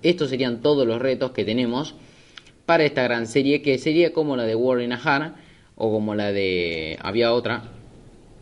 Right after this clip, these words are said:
Bueno, como pueden ver, está con otra textura, pero es porque no estoy usando Texture Pack, sino que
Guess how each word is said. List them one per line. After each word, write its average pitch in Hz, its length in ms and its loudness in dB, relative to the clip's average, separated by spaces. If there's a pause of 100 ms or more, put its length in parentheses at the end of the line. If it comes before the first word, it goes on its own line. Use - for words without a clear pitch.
(380)
Bueno, 92 300 -2 (340)
como 143 180 2
pueden 190 220 2
ver, 180 240 2
está 120 360 0
con 135 160 0
otra 107 720 0
textura, 127 540 2
pero 127 160 4
es 147 80 0
porque 127 340 0
no 127 140 0
estoy 151 220 -2
usando 131 340 -2
Texture 120 320 -2
Pack, 131 160 0
sino 127 320 0
que 135 220 0